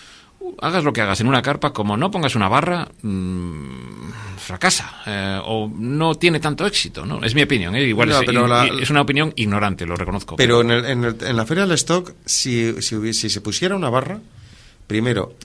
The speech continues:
Speaker 2: a ver, es complicado, ¿eh? Es complicado. Primero lo tienen que, lo tienen que admitir los
Speaker 1: Hosteleros.
Speaker 2: comerciantes,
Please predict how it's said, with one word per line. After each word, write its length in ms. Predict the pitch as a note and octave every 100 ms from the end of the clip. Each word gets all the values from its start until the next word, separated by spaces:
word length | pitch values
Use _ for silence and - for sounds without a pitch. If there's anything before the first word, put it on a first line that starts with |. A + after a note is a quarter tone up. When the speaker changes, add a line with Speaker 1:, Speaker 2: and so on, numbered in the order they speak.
| -
Speaker 2:
a 80 |
ver, 120 | A2+ C3
es 80 | -
complicado, 580 | G3+ A2 G2+ G2 F2 A#2+
¿eh? 200 | - G#2
Es 100 | -
complicado. 420 | B2+ G#2 F#2 E2+ - -
Primero 280 | - A#2+ G#3
lo 100 | F3+
tienen 220 | E3+ E3+
que, 320 | D3+ C3+ B2+
lo 180 | B2 A2
tienen 240 | A2 D#3 E3
que 140 | B2+
admitir 520 | A#2 G#2+ G2+ C3+ E3 - - -
los 540 | A2+ G#2 G2+ G2 -
Speaker 1:
Hosteleros. 200 | - G#2+
Speaker 2:
comerciantes, 640 | G#2 A2+ A2+ G#2 F2 E2 -